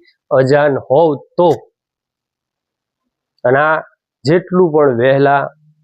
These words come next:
આપણે સમજીશું એટલી જલ્દી પરિવર્તન, એટલું જલ્દી ક્રાંતિ આવશે. બસ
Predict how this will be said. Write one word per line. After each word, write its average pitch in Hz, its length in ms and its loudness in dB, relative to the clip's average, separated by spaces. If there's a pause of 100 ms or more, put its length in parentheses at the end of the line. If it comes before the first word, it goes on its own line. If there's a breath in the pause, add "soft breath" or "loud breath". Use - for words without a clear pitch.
(180)
આપણે 127 300 -2
સમજીશું 151 680 -2 (1040)
એટલી 202 440 2 (920)
જલ્દી 151 420 0
પરિવર્તન, 117 580 -2
એટલું 127 220 -2
જલ્દી 139 340 2
ક્રાંતિ 113 460 -4
આવશે. - 300 -14 (3000)
બસ 120 200 0